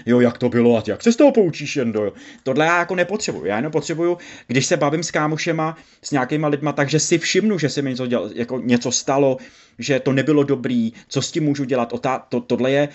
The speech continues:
prostě standardní přece myšlení dospělého člověka, že, že dokáže vnímat minulost, dokáže se z ní poučit a dokáže z ní něco prostě nějakým způsobem jako vyvodit.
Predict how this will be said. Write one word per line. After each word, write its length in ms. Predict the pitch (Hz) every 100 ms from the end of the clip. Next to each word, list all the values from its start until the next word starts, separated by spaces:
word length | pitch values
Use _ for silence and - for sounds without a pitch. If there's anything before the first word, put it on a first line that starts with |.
| -
prostě 200 | 110 -
standardní 560 | - 113 113 113 - 131
přece 340 | 123 139 123
myšlení 440 | 117 117 - 120 135
dospělého 420 | 120 - 127 131
člověka, 540 | - 143 160 175 117
že, 220 | 104 120 113 - -
že 120 | -
dokáže 420 | 123 120 120 120 123
vnímat 380 | 117 120 131
minulost, 280 | 120 117 123
dokáže 340 | 113 110 117 117
se 140 | 120
z 80 | 120
ní 180 | 131 123
poučit 580 | 110 113 120 127 117 - - -
a 80 | 113
dokáže 380 | 120 123 117
z 60 | 110
ní 240 | 127 127 - -
něco 320 | 127 - 135
prostě 320 | - - -
nějakým 260 | 110 - 113
způsobem 340 | - 107 113
jako 180 | 104 113
vyvodit. 420 | 104 101 92 -